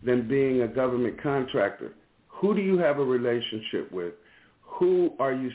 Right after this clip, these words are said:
surrounding yourself with to evidence that you are to be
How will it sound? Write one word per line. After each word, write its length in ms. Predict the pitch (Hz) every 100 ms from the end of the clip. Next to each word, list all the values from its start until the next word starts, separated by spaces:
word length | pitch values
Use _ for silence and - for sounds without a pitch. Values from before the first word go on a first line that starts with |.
| -
surrounding 560 | 113 139 160 160 143
yourself 420 | 127 120 135 120 117
with 180 | 120 110 - -
to 220 | 127 104 110
evidence 480 | 135 131 117 107 - -
that 300 | 117 104 87 -
you 320 | 120 131 135 -
are 280 | 113 107 -
to 60 | 110
be 260 | 104 98